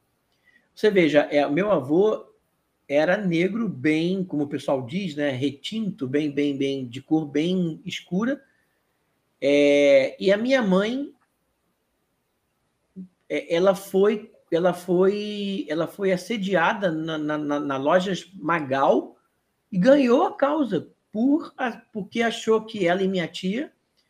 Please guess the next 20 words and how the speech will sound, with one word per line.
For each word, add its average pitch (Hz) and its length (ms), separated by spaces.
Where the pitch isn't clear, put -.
é, 190 140
estavam 202 540
ali 190 280
de 185 120
forma 202 460
estranha 190 640
dentro 131 260
da 131 100
loja. 117 460
Então, 170 260
você 185 160
vê 160 200
que 175 400
é, 151 240
é 147 40
muito, 208 540
muito 190 180
esquisito 160 800
você 135 260
viver 139 560